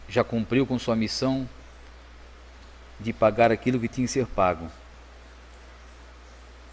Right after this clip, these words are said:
E principalmente uma mensagem aqui anterior a essa. E uma depois dessa, Jesus fala novamente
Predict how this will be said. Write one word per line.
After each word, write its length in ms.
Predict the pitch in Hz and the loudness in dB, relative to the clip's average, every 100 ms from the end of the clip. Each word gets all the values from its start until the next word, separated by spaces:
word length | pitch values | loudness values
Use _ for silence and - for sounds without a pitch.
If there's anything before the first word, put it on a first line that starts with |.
| - | -12
E 100 | - | -8
principalmente 1080 | 104 - 143 143 147 135 117 123 147 - - - - - - - | -6 0 0 0 2 2 4 2 0 -6 -16 -20 -20 -20 -20 -8
uma 120 | 104 | -4
mensagem 480 | 104 98 - 110 95 | -2 0 4 4 4
aqui 180 | - 107 | 0 0
anterior 520 | 113 120 117 120 117 | 2 4 4 4 4
a 40 | |
essa. 400 | 101 92 82 - - - - - - - - - - - - - | 2 0 -4 -12 -16 -20 -20 -20 -20 -20 -20 -20 -20 -20 -12 -4
E 60 | |
uma 140 | 110 107 | -2 0
depois 420 | 104 - 143 107 | 0 4 4 4
dessa, 380 | 117 139 143 123 | 4 4 4 -2
Jesus 340 | 113 101 123 | -2 -2 -4
fala 280 | - 123 127 | 2 2 4
novamente 760 | 127 120 113 107 98 - - | 2 0 0 -2 -6 -12 -20